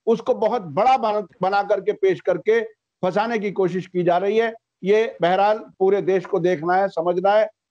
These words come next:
कि संविधान बचाने वालों को, अ, बचना है, आगे बढ़ना है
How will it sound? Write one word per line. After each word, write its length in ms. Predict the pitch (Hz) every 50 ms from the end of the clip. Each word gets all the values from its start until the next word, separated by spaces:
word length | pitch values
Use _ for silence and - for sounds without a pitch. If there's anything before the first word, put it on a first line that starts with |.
| _ _ -
कि 100 | 202 185
संविधान 560 | 185 - 180 175 175 180 170 175 185 202 196
बचाने 360 | 165 165 147 170 165 175 185
वालों 360 | 180 165 165 170 180 196 185
को, 300 | 165 - - 214 220 220 214 220 _ _ _ _ _ -
अ, 80 | 151 151 156 156 151 151 143 143 143 143 139 143 165 165 156 135 -
बचना 360 | 170 170 - 214 233 233 233
है, 280 | 226 240 247 233 226 - _ _ _ - -
आगे 380 | 175 175 180 185 180 185 233
बढ़ना 320 | 233 226 214 226 233 233 240
है 240 | 233 254 247 247